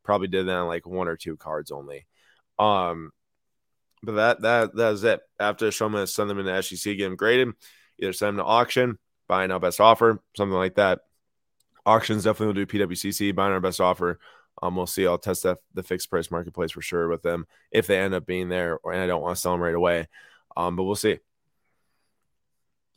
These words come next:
Hope that gave you some insight. Any other questions, feel free to ask. Um, Kevin L, what was the best F one you saw?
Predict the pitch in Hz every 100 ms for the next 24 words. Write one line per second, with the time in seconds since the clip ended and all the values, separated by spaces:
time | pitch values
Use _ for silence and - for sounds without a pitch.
0 | - 147 156 139 139 131 113 117 113 101
1 | 120 123 120 117 110 101 - 98 98 87
2 | 85 80 - _ _ _ _ _ _ _
3 | _ _ _ _ _ - _ _ - -
4 | - - 127 127 120 139 151 151 143 131
5 | - _ _ _ _ - 127 123 110 110
6 | 110 127 113 113 110 110 107 104 107 -
7 | 107 92 82